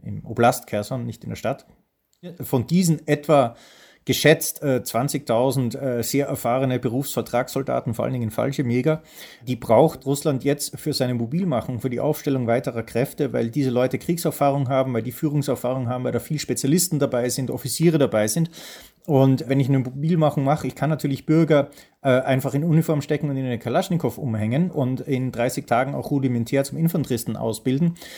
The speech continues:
Aber die Offiziere kriege ich so nicht, äh, die Spezialisten, die Unteroffiziere, das technische Personal für schwere Waffen, das kriege ich natürlich in so einer Ad-hoc, äh,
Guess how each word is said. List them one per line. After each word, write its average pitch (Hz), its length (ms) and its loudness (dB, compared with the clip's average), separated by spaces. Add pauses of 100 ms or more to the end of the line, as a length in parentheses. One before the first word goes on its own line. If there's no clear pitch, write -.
(180)
Aber 127 280 4
die 160 140 -2
Offiziere 156 580 2 (140)
kriege 143 280 0
ich 127 100 -4
so 123 140 0
nicht, 156 320 0
äh, 123 260 0
die 123 120 -8
Spezialisten, 139 580 0
die 135 60 -2
Unteroffiziere, 143 760 0
das 123 320 -6
technische 147 420 2
Personal 117 580 0
für 139 220 -2
schwere 120 340 0
Waffen, 117 300 0 (400)
das 135 160 6
kriege 147 180 4
ich 143 60 2
natürlich 143 580 0
in 135 160 2
so 139 160 0
einer 139 220 2
Ad-hoc, - 480 -2
äh, 123 320 4